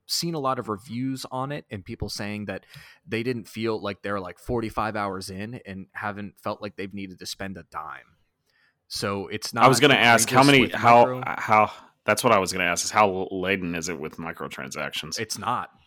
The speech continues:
Speaker 1: It's not. You can do pretty much everything in game through just
Speaker 2: Okay.
Speaker 1: ru-, running around the world, finding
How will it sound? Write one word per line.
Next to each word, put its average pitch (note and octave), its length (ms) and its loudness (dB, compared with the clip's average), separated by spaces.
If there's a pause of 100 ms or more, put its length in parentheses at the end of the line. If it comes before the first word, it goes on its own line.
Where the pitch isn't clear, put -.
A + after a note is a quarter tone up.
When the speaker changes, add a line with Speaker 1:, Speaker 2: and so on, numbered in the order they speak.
(160)
Speaker 1:
It's A2+ 240 -10
not. G#2+ 280 -8
You G#2 120 -10
can B2 120 -8
do G#2+ 200 -6
pretty C3+ 220 -6
much C#3 220 -6
everything G#2+ 600 -6
in G#2+ 180 -10
game F#2+ 360 -12 (400)
through G#2 400 -4
just G2+ 320 -4
Speaker 2:
Okay. G#2+ 180 -8
Speaker 1:
ru-, G#2+ 220 -4
running A2 240 -4
around G#2+ 220 -2
the G#2 60 -4
world, A2+ 440 -2
finding G2 540 -8